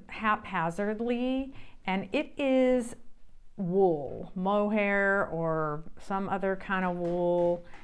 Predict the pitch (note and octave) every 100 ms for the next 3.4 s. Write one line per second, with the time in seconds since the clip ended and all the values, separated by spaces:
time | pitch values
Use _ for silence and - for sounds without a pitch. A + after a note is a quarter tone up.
0 | - - - F#3+ E3+ F3 - - F3 E3+
1 | E3 D#3+ D#3 D#3+ E3+ - F3 - - F#3
2 | G3 G3+ F3 D3+ E3+ E3+ E3 - E3 D#3+
3 | D#3 D3+ D#3 D#3+